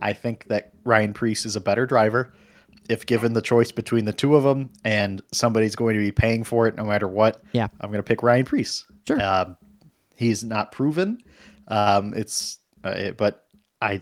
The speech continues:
Speaker 1: I like the risk. Uh,
Speaker 2: Uh, there's, yeah, minimal risk here, you know? Like what, like Cole Custer.
Speaker 1: Yeah.
Speaker 2: Minimal risk.
Speaker 1: Yeah. Yeah.
Speaker 2: Yeah.
Speaker 1: We'll see. Uh, but that team,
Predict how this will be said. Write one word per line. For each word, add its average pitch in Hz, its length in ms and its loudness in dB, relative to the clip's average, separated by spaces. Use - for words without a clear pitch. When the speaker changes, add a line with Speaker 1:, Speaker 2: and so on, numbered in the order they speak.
Speaker 1:
I 113 80 0
like 107 240 0
the 123 80 -2
risk. 104 380 -4
Uh, 95 220 -6
Speaker 2:
Uh, 101 140 -6
there's, 120 480 -4
yeah, 131 200 -2
minimal 151 360 -2
risk 117 260 -4
here, 107 160 -4
you 104 140 -4
know? 127 220 -2
Like 131 220 -2
what, 147 240 0
like 131 200 -4
Cole 151 180 0
Custer. 147 480 -2
Speaker 1:
Yeah. 120 160 -4
Speaker 2:
Minimal 143 340 0
risk. 202 340 -4
Speaker 1:
Yeah. 127 180 -6
Yeah. 233 140 -2
Speaker 2:
Yeah. 233 100 -2
Speaker 1:
We'll 135 120 -4
see. 180 360 -4
Uh, 110 220 4
but 123 260 0
that 139 200 2
team, 156 360 -2